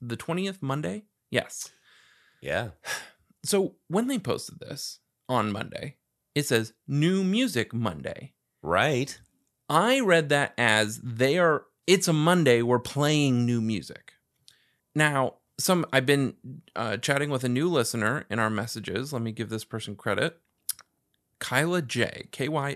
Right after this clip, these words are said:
Speaker 1: L A J. And she's like, "Are you stoked for the new music, uh, on Monday?"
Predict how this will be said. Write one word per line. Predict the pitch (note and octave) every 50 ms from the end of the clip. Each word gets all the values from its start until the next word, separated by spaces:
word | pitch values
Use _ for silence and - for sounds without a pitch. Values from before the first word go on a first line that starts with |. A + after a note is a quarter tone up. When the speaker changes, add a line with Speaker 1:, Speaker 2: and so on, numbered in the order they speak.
| -
Speaker 1:
L | - B2+ B2+ B2+
A | A#2 A2+
J. | A2 - - - - - - _ _ - - _ _ - - - _ _ _ _ _ -
And | - D#3+ D#3 D3 C#3+ C#3+ C3
she's | - - G#3 G3+ -
like, | C#3 B2 -
"Are | B2
you | B2
stoked | A#2 - - C3+ B2+ -
for | C3+
the | A#2+ A#2+
new | A#2+ A#2+ A#2 A#2
music, | C3 F3 A3+ F#3+ - F2 - - - - - _ _ _ -
uh, | - A#2 G#2 F#2 E2+ - -
on | A2 A#2 A2 G#2
Monday?" | G2 D2 A#1+ - B2 - - - -